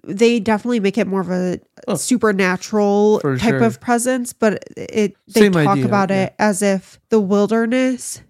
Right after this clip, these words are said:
Speaker 1: decides our fate, and we have to give back to the wilderness to keep us in its favor.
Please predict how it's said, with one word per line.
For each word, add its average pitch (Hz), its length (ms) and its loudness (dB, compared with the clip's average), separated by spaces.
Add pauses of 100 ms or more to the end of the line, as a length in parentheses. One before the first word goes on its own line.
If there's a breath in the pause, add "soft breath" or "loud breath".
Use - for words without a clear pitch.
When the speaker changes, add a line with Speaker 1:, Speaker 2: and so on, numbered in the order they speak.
Speaker 1:
decides 185 800 -2 (260)
our 190 180 -2
fate, - 580 -4 (100)
and 196 420 0
we 196 300 -4
have 190 320 -6
to 202 380 0 (420 soft breath)
give 190 360 -2
back 180 380 -4
to - 160 -6
the 196 120 -2
wilderness 202 640 -2 (200)
to 208 160 -2 (300)
keep 208 440 -4
us 196 300 -4
in 202 180 -4
its - 200 -6
favor. 170 600 -8